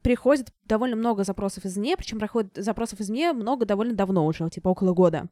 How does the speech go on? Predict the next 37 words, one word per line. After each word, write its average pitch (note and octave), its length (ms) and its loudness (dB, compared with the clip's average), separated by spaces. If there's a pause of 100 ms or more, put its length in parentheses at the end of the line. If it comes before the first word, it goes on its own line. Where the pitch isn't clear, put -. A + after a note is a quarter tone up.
(140)
Я A3+ 260 0
на C4+ 100 0
них A3+ 400 0
редко G3+ 640 0
соглашаюсь, G3+ 560 -2
если G#3+ 160 -6
честно, - 380 -2
ну, G#3 80 -2
в - 40 -10
плане E3 420 0 (260)
мы F#3+ 180 -2
договариваемся F#3 520 0
редко, B3 540 0
потому A#3 520 -2
что A#3+ 240 0
обычно G3+ 500 -2
у - 20 -2
меня G3 220 -2
есть G#3 240 0
прям G3+ 300 0 (140)
четкое G#3 440 0
понимание, F#3+ 480 0
с - 80 -8
кем G3+ 160 -2
я F#3+ 100 0
хочу G3 220 -4
поговорить, F3+ 580 -2
и A3+ 480 2 (120)
я F#3 320 -4
прям F#3+ 200 -2
пишу F#3 300 -8
им F3+ 300 -2
напрямую, F#3 480 -2
и F#3+ 40 2
мы F3+ 120 0
договариваемся F3+ 480 -2
напрямую. D#3+ 440 -4